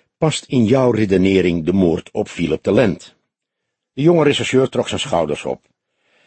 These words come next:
"Misschien heeft Philip de Lent," antwoordde hij achteloos,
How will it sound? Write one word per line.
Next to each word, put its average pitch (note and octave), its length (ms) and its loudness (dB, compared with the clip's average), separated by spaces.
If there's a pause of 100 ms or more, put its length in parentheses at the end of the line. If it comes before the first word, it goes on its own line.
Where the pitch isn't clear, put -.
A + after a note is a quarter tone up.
(120)
"Misschien F3+ 340 2
heeft C3 240 -2
Philip C#3 320 -2
de F#2 100 -4
Lent," B2+ 420 -2
antwoordde A2+ 420 0
hij G#2 300 0
achteloos, F#2+ 680 -2